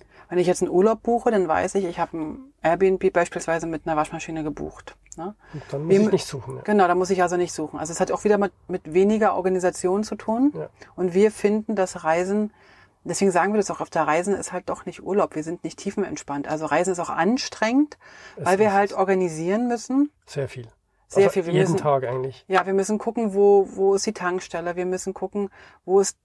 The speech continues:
Speaker 1: der Waschsalon. Also natürlich nicht jeden Tag brauchen wir keinen Waschsalon, aber wir müssen gucken, ähm,
Speaker 2: Wo kauf-, kaufen wir ein?
Speaker 1: Ja,
Speaker 2: Wo
Speaker 1: das
Speaker 2: lassen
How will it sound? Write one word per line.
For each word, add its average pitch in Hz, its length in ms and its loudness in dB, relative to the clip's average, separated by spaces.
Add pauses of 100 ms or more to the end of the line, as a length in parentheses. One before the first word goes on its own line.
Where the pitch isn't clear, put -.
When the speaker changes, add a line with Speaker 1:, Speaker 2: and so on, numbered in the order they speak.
(200)
Speaker 1:
der 196 120 4
Waschsalon. 175 520 0
Also 147 160 -2 (100)
natürlich 151 320 -4
nicht 151 160 -10
jeden 143 220 -6
Tag - 180 -14
brauchen 135 180 -16
wir 131 80 -12
keinen 143 140 -16
Waschsalon, 139 420 -8
aber 156 180 -2 (460)
wir 190 120 4
müssen 196 240 4
gucken, 208 440 2
ähm, 180 320 -2
Speaker 2:
Wo 147 140 -6
kauf-, - 340 -2
kaufen 147 320 -2
wir 151 140 0
ein? 180 340 2
Speaker 1:
Ja, 165 280 2 (100)
Speaker 2:
Wo 160 100 -2
Speaker 1:
das 240 120 4
Speaker 2:
lassen - 20 0